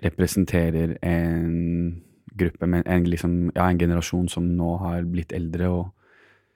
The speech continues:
kanskje ikke ser akkurat, ser andre måter, kanskje litt mer effektive måter enn å stå og demonstrere.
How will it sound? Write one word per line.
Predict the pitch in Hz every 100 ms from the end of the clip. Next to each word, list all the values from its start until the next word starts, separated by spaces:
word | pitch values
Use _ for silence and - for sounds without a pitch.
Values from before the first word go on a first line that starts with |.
| _ _ _ _ _ -
kanskje | 98 - 90
ikke | - 85
ser | 92 87 87
akkurat, | 85 87 87 - - - - - - - - _ _ _ - _ _ _
ser | - - 101 98
andre | 92 85
måter, | 87 85 - 92 87
kanskje | 95 80 92 90
litt | 85 90
mer | 87 85
effektive | 87 - 87 87
måter | 85 - 87
enn | 87
å |
stå | - 87
og | 87 87 87 90 -
demonstrere. | 90 87 82 87 87 101